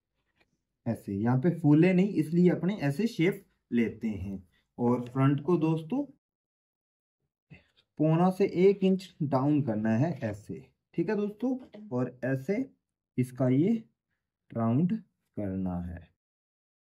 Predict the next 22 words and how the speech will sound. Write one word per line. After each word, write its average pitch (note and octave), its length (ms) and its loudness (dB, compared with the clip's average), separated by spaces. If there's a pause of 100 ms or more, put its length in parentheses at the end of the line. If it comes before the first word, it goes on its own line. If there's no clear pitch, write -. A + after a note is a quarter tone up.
(300)
यहाँ A2+ 200 2
पे C3+ 160 -4
दोस्तों C3 340 2
इसकी D3+ 280 0
फ्लाई B2 320 0
अटैच C#3 400 0
होगी, F3+ 320 2 (480)
स्ट्रेट D3 460 4
पैंट D#3 240 0
है F3 140 0
यानी C#3 260 2
कि C#3 120 -2
ऊपर D#3 240 0
कोई G3 220 2
प्लेट D#3+ 300 2
वगैरह C3 340 2
नहीं G2+ 300 0
है। F2+ 160 -6
इस D3 200 -2
तरीके D3 320 2
से C#3+ 160 0
दोस्तों C3 420 0